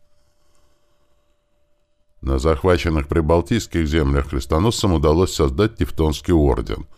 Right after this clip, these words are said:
ставший фактически военизированным государством. Целью его стала постоянная агрессивная экспансия на северные и восточные сопредельные с ним земли. Под ударом рыцарей были местные прибалтийские племена,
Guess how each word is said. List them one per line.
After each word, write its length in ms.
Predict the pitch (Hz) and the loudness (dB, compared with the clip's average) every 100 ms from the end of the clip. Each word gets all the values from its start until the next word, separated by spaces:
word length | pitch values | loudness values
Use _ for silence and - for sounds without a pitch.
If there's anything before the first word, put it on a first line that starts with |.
| - - _ | -20 -20 _
ставший 400 | - 62 58 64 | -6 -4 -2 -2
фактически 680 | - 65 - 76 71 - 76 | -2 -2 -2 -2 -4 -2 0
военизированным 920 | 78 80 78 71 76 80 76 76 69 | 2 2 2 2 0 2 2 0 0
государством. 760 | 67 - 73 58 50 - - - - _ _ _ _ _ _ _ _ _ _ _ | -2 -4 -4 -2 -6 -8 -14 -20 -20 _ _ _ _ _ _ _ _ _ _ _
Целью 360 | - 156 143 | 2 4 6
его 200 | 92 65 | 4 4
стала 320 | 60 71 60 57 | 0 0 -2 -2
постоянная 680 | - - 73 82 117 139 | -6 -2 2 4 4 2
агрессивная 680 | 131 82 73 - 90 95 98 | 0 -2 -2 0 0 0 -2
экспансия 680 | 104 - - 62 57 50 57 | -4 -6 -4 -4 -4 -6 -6
на 180 | 55 57 | -4 -6
северные 580 | - 71 76 80 131 | -2 0 0 0 -2
и 40 | 123 | 0
восточные 600 | 73 - 71 71 87 82 | -2 -2 -4 -2 -2 -4
сопредельные 720 | - 69 69 62 65 64 65 | -4 -4 -2 -2 -2 -2 -4
с 120 | - | -4
ним 160 | 60 57 | -6 -6
земли. 420 | 50 52 50 - _ _ _ _ _ _ _ _ _ _ _ _ _ _ _ _ - | -6 -8 -10 -18 _ _ _ _ _ _ _ _ _ _ _ _ _ _ _ _ -8
Под 160 | - | -2
ударом 400 | 69 71 101 101 | 0 2 4 4
рыцарей 420 | 101 123 104 87 | 4 2 2 2
были 300 | 82 85 92 | 4 2 2
местные 400 | 85 90 - 85 | 2 2 2 0
прибалтийские 760 | 73 78 71 69 82 69 - 73 | 2 2 2 0 0 -2 -2 -2
племена, 680 | 69 64 67 65 53 52 | -2 -2 0 -2 -4 -6